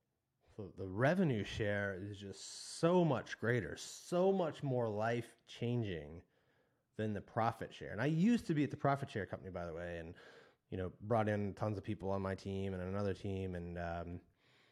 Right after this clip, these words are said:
you know, after, after two, two and a half months at, uh, <laughs> at E X P, I've, I've made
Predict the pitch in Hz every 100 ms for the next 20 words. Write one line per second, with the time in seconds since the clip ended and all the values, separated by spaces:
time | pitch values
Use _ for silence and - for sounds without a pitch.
0 | - - _ - 92 98 95 95 - -
1 | - - 151 139 131 135 120 110 110 110
2 | 107 92 - 98 95 - - - _ _
3 | - - _ _ - 98 101 - - 160
4 | 113 95 95 87 - 95 92 - - -
5 | _ _ _ - 92 101 104 104